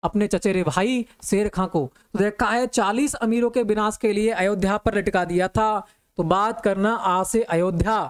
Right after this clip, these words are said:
और आ से यहाँ पे ढूंढना कौन सा है, तो आप कहोगे आ से अमीन खां। कौन? आ से अमीन खां।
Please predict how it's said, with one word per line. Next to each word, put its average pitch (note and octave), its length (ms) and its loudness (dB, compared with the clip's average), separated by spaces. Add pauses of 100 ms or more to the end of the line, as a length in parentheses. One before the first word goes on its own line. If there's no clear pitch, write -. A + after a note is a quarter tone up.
(280)
और F#3 120 2
आ E3+ 240 0
से G#3+ 180 -2
यहाँ F#3 300 -2
पे G#3 80 2
ढूंढना F#3 340 0
कौन F#3+ 240 0
सा A3+ 180 0
है, A3+ 280 0 (240)
तो G3+ 80 0
आप F#3 280 0
कहोगे F#3 320 0
आ D#3+ 260 0
से A#3 200 2 (500)
अमीन F#3+ 320 0
खां। E3+ 260 -2
कौन? B3+ 380 0 (240)
आ F3 180 0
से G#3+ 200 0
अमीन F3+ 360 0
खां। B3 320 0